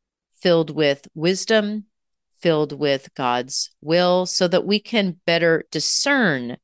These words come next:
the will of God. I want to close by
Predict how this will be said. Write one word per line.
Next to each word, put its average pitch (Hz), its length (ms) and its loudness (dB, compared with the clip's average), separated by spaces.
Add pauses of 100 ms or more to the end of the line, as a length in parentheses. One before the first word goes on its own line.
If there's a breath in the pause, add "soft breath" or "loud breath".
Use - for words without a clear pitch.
(360)
the 156 120 2
will 139 380 0
of 135 200 -4
God. 117 480 -4 (1120)
I 170 60 0
want 170 180 2
to 139 60 0
close 160 480 0
by 135 280 0